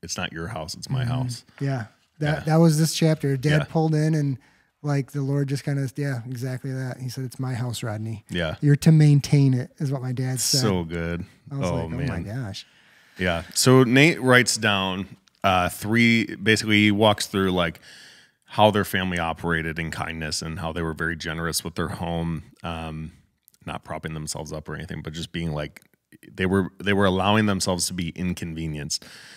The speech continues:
Speaker 1: And so then he kinda goes through, like, "Sharing our home and our life with others taught me these three things. First, be the kindness of Christ.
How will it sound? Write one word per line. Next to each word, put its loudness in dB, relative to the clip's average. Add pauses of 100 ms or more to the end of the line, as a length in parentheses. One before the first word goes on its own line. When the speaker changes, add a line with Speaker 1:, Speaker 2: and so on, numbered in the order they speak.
(180)
Speaker 1:
And 0
so 4
then 2
he 0
kinda -2
goes -2
through, -2
like, -4
"Sharing 2
our 2
home -2
and 2
our 0
life -4
with -6
others -4
taught -4
me -8
these -6
three -6
things. -10 (380)
First, 2 (240)
be 4
the 2
kindness -2
of -4
Christ. -4